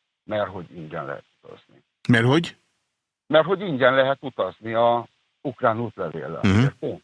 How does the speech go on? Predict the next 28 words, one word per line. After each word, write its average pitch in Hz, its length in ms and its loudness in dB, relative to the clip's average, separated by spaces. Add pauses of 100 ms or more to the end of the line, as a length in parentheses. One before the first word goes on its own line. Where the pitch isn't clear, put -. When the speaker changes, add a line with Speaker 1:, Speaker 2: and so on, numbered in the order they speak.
(140)
Speaker 1:
Tehát - 240 -2
ez 113 120 -8
az 123 160 -8
ember 139 440 2
minimum 147 500 -4
hónapok 127 560 -4
óta 117 280 -6
itt 104 140 -10
dolgozik, 110 540 -6 (1120)
itt 113 260 -10
él, 127 400 0 (100)
itt 104 220 -16
keres, 120 520 -4 (1000)
innen 127 340 -2
küldi 127 260 -2
esetleg 107 400 -6
haza 113 280 -4
a 92 140 -8
pénzt, 127 220 2
Speaker 2:
Mhm. 151 160 2 (680)
Speaker 1:
és - 200 -12
neki 123 500 -2
Speaker 2:
De 120 100 2
látja, 156 380 2
ez 147 160 0
a 151 80 4
történet 135 640 4
meg 135 180 2